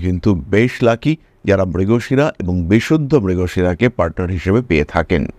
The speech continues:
মৃগশিরা নক্ষত্রের জাতক বা জাতিকাদের বিয়ে সাধারণত একটু কম বয়সে হতে দেখতে পাওয়া যায়। মেয়েদের ক্ষেত্রে একুশ থেকে চব্বিশ, ছেলেদের ক্ষেত্রে পঁচিশ থেকে ঊনত্রিশ। এই সময়ের মধ্যে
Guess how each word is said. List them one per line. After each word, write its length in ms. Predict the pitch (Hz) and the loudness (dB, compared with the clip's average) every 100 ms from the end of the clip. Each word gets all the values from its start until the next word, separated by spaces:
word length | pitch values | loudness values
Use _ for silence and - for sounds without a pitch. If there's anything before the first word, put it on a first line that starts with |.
| 98 | 0
মৃগশিরা 460 | 127 180 220 202 208 | 2 4 2 2 2
নক্ষত্রের 440 | 196 - 185 190 139 | 0 -2 -2 0 2
জাতক 260 | 113 104 110 101 | 2 4 2 2
বা 80 | |
জাতিকাদের 560 | 98 95 90 92 113 170 156 | 2 0 0 0 0 0 -2
বিয়ে 220 | 98 95 95 | -2 0 0
সাধারণত 440 | - 95 98 101 104 190 - | -2 0 0 0 0 -2 -2
একটু 200 | 165 - 233 | -4 0 2
কম 120 | 127 101 101 | 2 0 -2
বয়সে 280 | 107 - 104 | -4 -4 -6
হতে 160 | 92 156 104 | -2 0 0
দেখতে 200 | - 92 | -2 -2
পাওয়া 200 | 92 87 82 | 0 -2 -2
যায়। 220 | - 92 - - | -2 -2 -4 2
মেয়েদের 360 | 131 147 127 110 | 4 4 2 0
ক্ষেত্রে 240 | 107 104 101 - | -2 0 0 0
একুশ 220 | 92 92 - - | -2 -4 -4 -2
থেকে 160 | 87 92 - | -2 -2 0
চব্বিশ, 360 | 98 98 160 - - _ _ - | 0 2 0 0 -10 _ _ -4
ছেলেদের 400 | - 196 175 110 | 0 2 2 0
ক্ষেত্রে 240 | 110 92 92 78 | -2 -2 -2 0
পঁচিশ 280 | 95 90 87 - | -2 -2 -2 -2
থেকে 160 | 92 82 90 | 0 -2 -2
ঊনত্রিশ। 400 | 90 73 92 82 - - - _ - | -2 0 0 0 -8 -18 -20 _ -2
এই 140 | 202 190 | 0 0
সময়ের 340 | 175 170 170 160 | 0 2 0 0
মধ্যে 200 | 160 156 | 0 0